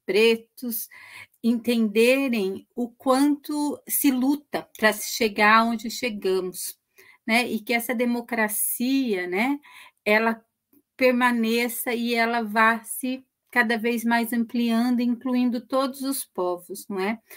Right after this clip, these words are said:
Porque somos humanos. Então, acho que, assim,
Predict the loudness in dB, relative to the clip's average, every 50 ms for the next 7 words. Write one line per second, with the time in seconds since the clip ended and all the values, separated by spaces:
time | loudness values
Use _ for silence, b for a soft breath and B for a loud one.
0 | B B B B B -4 -4 -4 -2 -4 -4 0 0 2 2 2 2 2 2 2
1 | 2 2 2 0 -2 -4 -6 -6 -8 -8 -10 -10 -10 _ -4 -4 -2 -2 0 0
2 | 2 2 4 2 2 0 -4 -6 -4 -4 -2 -2 -2 -4 -4 -4 -8